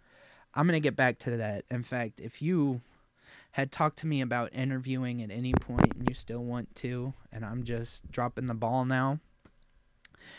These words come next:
I implore you, get at me. Come hit me up. Ask me for an interview right now. Uh, there's nothing in my way. I'll set something up.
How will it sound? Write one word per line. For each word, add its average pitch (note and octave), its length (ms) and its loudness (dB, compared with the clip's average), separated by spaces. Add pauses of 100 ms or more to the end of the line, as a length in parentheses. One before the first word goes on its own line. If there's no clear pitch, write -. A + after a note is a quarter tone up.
(280)
I C3+ 100 6
implore C#3 420 2
you, A#2+ 200 0
get A#2+ 200 0
at G#2+ 180 -2
me. G2+ 220 -10 (300)
Come C3+ 200 2
hit C3+ 140 0
me B2+ 180 0
up. F#2+ 200 -6 (480)
Ask C#3 260 4
me C#3 140 0
for C3 180 -4
an A#2+ 80 -2
interview G#2+ 460 -4
right G2+ 240 -6
now. G2 260 -10 (800)
Uh, A2+ 220 2
there's A#2+ 260 -2
nothing C3+ 420 0
in B2+ 100 4
my A#2+ 120 2
way. C#3 460 2
I'll B2 200 0
set - 280 -4
something A#2 400 -6
up. C3+ 300 0